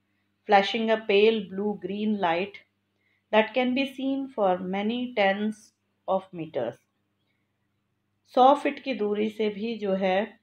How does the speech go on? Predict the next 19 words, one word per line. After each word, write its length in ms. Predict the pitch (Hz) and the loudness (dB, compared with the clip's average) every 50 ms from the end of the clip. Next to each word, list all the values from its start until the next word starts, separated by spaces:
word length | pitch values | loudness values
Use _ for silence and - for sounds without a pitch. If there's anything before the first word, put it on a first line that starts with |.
| _ | _
इनको 260 | 190 202 196 196 214 214 | -10 -10 -6 -4 -4 -4
चमकते 500 | 208 214 190 185 185 185 - - 208 202 | -2 -2 -2 -2 -4 -6 -8 -8 -8 -6
हुए 200 | 202 202 208 202 | -6 -6 -6 -6
देखा 320 | 190 185 180 - 180 180 | -6 -8 -8 -6 -6 -6
जा 200 | 175 180 170 165 | -4 -4 -6 -6
सकता 300 | 160 - 170 - _ 202 | -8 -12 -18 -14 _ -8
है, 160 | 220 226 220 - | -8 -8 -4 -2
कई 220 | 208 208 220 220 | 0 0 0 -2
मीटर्स 500 | 202 196 190 185 - - 190 190 190 - _ - | -4 -6 -10 -10 -6 -4 -4 -4 -4 -6 _ -10
दूर 200 | 196 196 208 196 | -8 -8 -8 -8
से 220 | - - 190 180 | -10 -10 -10 -10
भी। 300 | 175 185 220 294 330 - _ _ _ _ _ _ _ _ _ _ _ _ _ _ | -10 -10 -12 -14 -14 -16 _ _ _ _ _ _ _ _ _ _ _ _ _ _
जो 80 | 240 254 | -6 -4
शिप 340 | 254 - - 269 269 277 - - | -2 2 2 2 2 2 -2 -6
में 180 | 262 277 269 | -4 -4 -4
सेलर्स 640 | 269 - - 214 202 196 214 240 254 254 254 - 226 | -4 0 2 2 4 4 4 4 4 4 2 0 -4
होते 220 | 196 190 - 185 | -6 -4 -4 -4
हैं, 320 | 185 180 190 208 233 220 | -4 -2 -2 -4 -4 -2
they 120 | 220 214 | -2 -2